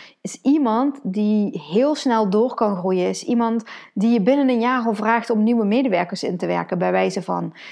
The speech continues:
Is iemand die altijd zijn of haar hand opsteekt als er een nieuw project komt.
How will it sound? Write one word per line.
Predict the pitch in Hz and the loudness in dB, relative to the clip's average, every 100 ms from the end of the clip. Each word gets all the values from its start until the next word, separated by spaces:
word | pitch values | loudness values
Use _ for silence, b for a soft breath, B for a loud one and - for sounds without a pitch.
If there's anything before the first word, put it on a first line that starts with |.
| B | B
Is | - - | -12 -4
iemand | - 320 262 277 247 | 0 2 2 0 0
die | 220 - | -2 0
altijd | - 269 311 339 381 403 | 2 2 2 0 0 0
zijn | - 294 269 | 0 2 2
of | - | 2
haar | 214 202 | 0 2
hand | 208 285 | 0 0
opsteekt | - 202 - 202 185 | -2 -6 -2 0 0
als | - 214 - | -2 -4 -2
er | 208 | 0
een | 214 220 | 2 4
nieuw | 247 233 | 2 2
project | - 226 285 - | 0 0 0 -4
komt. | - 175 156 - | -4 -4 -4 -8